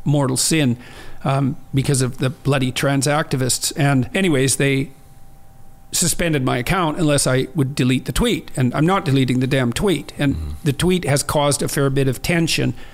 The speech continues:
Speaker 1: among some of the people I'd been communicating with who are more on the liberal and progressive side, 'cause they really didn't like that tweet,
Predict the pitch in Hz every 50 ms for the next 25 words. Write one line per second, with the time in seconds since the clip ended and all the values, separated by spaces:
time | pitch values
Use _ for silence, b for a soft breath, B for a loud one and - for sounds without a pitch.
0 | B B B B B B B - 151 151 151 147 147 143 143 139 - - - -
1 | - - - - - - - - - - - - - - 175 175 175 151 139 120
2 | 147 151 151 151 143 143 147 139 135 147 151 139 - - 147 151 147 147 131 -
3 | 147 139 139 135 139 139 135 - 123 151 147 143 143 147 147 143 143 139 135 139
4 | 139 147 143 165 175 165 147 151 151 151 - 151 131 131 - 147 131 143 151 165
5 | - - 139 113 - - 135 123 123 131 - - B B B B B B B -
6 | - 160 165 165 160 156 135 143 160 175 196 196 - - 143 139 147 - - 139
7 | 135 139 165 -